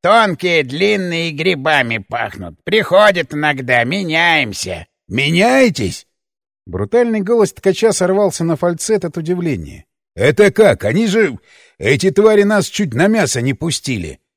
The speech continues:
Speaker 1: «Хе-хе, они могут, да, любят человеков. Глядишь, и меня скоро пустят. Но пока нет, пока меняемся. Я им корзины плету, они не умеют. Слишком большие пальцы».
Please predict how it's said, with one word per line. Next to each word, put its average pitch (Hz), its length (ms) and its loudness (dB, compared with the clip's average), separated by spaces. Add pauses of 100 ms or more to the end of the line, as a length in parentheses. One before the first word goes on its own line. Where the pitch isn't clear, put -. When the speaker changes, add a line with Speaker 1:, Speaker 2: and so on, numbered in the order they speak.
(200)
Speaker 1:
«Хе-хе, - 420 -6 (380)
они 185 420 0
могут, 156 680 -2
да, 156 360 -2
любят 143 580 -2
человеков. 160 880 -2 (440)
Глядишь, 185 540 -2
и 196 80 0
меня 196 420 0
скоро 165 400 -2
пустят. 113 560 -10
Но 233 220 -2
пока 202 420 -2
нет, 180 360 -4
пока 156 380 -4
меняемся. 165 920 -2 (420)
Я 196 240 2
им 190 120 -2
корзины 185 680 0
плету, 147 480 -4
они 185 280 0
не 190 160 -2
умеют. 180 640 -4 (300)
Слишком 180 560 -2
большие 175 560 0
пальцы». 110 680 -2